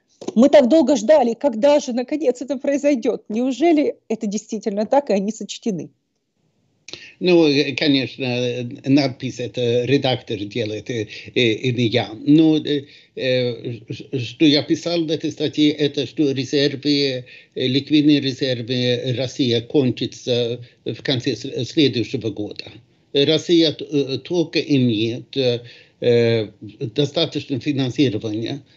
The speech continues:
Speaker 2: э, для, э, де-, э, де-, бюджетного дефицита два процента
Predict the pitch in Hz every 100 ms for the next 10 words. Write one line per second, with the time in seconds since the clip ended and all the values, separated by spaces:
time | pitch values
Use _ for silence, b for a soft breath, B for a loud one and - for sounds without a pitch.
0 | b b 135 123 123 110 135 139 147 131
1 | 135 113 - 131 110 151 151 127 123 110
2 | 110 107 113 - 135 123 139 147 120 -
3 | 156 135 127 127 120 117 120 131 - 160
4 | 131 110 113 135 - - - 123 113 -
5 | 120 117